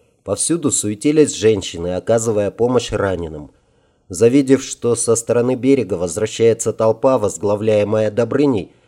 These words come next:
он понял, что там всё закончилось. Последние людоеды нашли свою смерть.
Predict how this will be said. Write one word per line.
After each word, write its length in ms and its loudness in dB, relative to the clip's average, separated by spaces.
он 200 -4
понял, 380 6
что 320 -2
там 300 0
всё 220 0
закончилось. 880 -2
Последние 580 2
людоеды 520 4
нашли 360 -4
свою 300 0
смерть. 540 -8